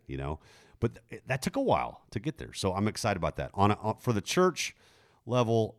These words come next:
um, I would say, um, similarly, uh, I feel like I've got my legs under me. I feel like, uh, there are leaders here that I have worked with that I've even recruited,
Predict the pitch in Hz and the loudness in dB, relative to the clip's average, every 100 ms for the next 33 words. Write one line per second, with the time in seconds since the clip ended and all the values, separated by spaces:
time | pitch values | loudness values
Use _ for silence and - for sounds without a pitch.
0 | 110 104 98 95 92 - _ 104 101 104 | 0 2 4 2 0 -6 _ 4 6 6
1 | 107 98 98 82 - 101 95 90 85 85 | 4 4 2 2 -2 0 2 2 0 -2
2 | 71 _ _ - 87 85 78 73 64 _ | -8 _ _ 0 2 2 2 -2 -6 _
3 | _ - - _ _ _ _ _ _ - | _ -20 -20 _ _ _ _ _ _ -8
4 | - 180 175 110 82 76 76 98 - _ | 0 4 6 6 4 2 0 -4 -10 _
5 | _ _ _ _ 90 87 82 78 76 - | _ _ _ _ -6 -2 -2 -2 -4 -10
6 | - 85 - - 104 101 95 95 - _ | -8 -6 -6 0 4 4 4 0 -4 _
7 | _ _ _ _ _ 87 82 69 85 76 | _ _ _ _ _ -10 -8 -6 -6 -4
8 | 69 76 87 76 85 82 80 80 80 78 | -4 -4 -4 -4 -4 -2 0 0 -2 -4
9 | - - - 87 80 73 71 - _ 78 | -8 -12 -4 -2 0 -2 -6 -12 _ -12
10 | 69 69 78 73 71 69 71 82 87 90 | -8 -6 -4 -4 -4 -4 -4 -2 -2 -2
11 | - - 87 87 87 76 76 73 69 69 | -4 -6 -4 -2 -4 -6 -8 -8 -6 -8
12 | 62 73 76 - 76 73 - _ _ _ | -6 -6 -4 -4 -4 -4 -6 _ _ _
13 | - 76 73 71 73 64 62 60 - 65 | -10 -6 -4 -4 -6 -8 -8 -10 -12 -16
14 | - 85 104 55 | -6 -4 -4 -8